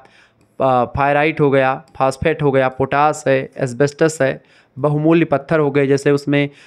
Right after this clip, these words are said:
हीरा वगैरह हो गए, ये सब एक प्रकार से आधात्मिक खनिज हैं। तीसरा जो खनिज का पत-, प्रकार है वो होता है ईंधन खनिज। ईंधन खनिज जो होते हैं ये भी अधातु खनिज ही होते हैं, यानी अधातुओं में ही शामिल है। इसमें, इससे ऊर्जा उत्पन्न होती है, जैसे कि आपका कोयला हो गया, कोयला स-,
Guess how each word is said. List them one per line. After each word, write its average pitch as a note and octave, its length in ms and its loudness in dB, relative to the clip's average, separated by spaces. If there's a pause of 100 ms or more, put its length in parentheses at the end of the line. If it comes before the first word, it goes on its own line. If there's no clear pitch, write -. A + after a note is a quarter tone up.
(200)
हीरा D#3 240 2
वगैरह C#3+ 320 2
हो C#3 160 -2
गए, D3 220 0 (280)
ये E3 100 4
सब E3+ 180 0
एक E3 80 -2
प्रकार D3+ 320 0
से D3+ 140 -2
आधात्मिक D#3 720 0
खनिज G#2+ 300 -6
हैं। G#2 180 -8 (380)
तीसरा F3+ 340 2
जो F#3 120 2
खनिज D#3 320 0
का D#3 120 -4
पत-, - 300 -4
प्रकार C#3 340 -2
है D#3 100 0
वो F3+ 120 4
होता E3 200 2
है E3 80 2
ईंधन C#3+ 280 0
खनिज। G2+ 380 -10 (400)
ईंधन E3+ 280 2
खनिज F3+ 280 2
जो D#3+ 140 4
होते D3+ 240 2
हैं F3+ 80 4
ये F3+ 180 4
भी E3+ 220 2
अधातु D3+ 520 0
खनिज C#3+ 320 -2
ही F3+ 80 4
होते C#3+ 300 2
हैं, C#3 260 -4
यानी C3+ 140 -4
अधातुओं C3 440 0
में C#3 100 0
ही D3+ 120 0
शामिल A#2+ 340 -2
है। G3 120 -4 (360)
इसमें, G3 320 0
इससे F3+ 340 0
ऊर्जा F3 320 2
उत्पन्न C3+ 300 -2
होती G#2 300 -8
है, F2+ 160 -10 (360)
जैसे D3+ 240 2
कि F3+ 140 0
आपका D#3+ 240 0
कोयला D#3 380 4
हो D3+ 160 2
गया, C3+ 200 0
कोयला D3+ 480 2
स-, - 140 -16